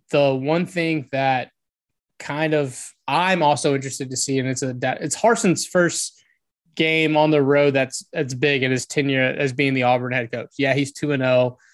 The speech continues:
The boosters love him. The city loves him. The players love him. But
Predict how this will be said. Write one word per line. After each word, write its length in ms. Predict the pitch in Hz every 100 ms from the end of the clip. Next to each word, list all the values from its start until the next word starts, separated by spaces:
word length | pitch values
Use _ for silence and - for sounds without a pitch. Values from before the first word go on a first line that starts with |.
| _
The 80 | 139
boosters 520 | 120 147 139 - 127 135
love 160 | 127
him. 300 | 127 123 120 _
The 80 | 139
city 320 | - 151 139
loves 280 | 131 127 120
him. 120 | 123
The 80 | 120
players 400 | 117 147 139 131
love 160 | 135 120
him. 100 | 120 _ _ _ _ _ _
But 320 | 196 170 156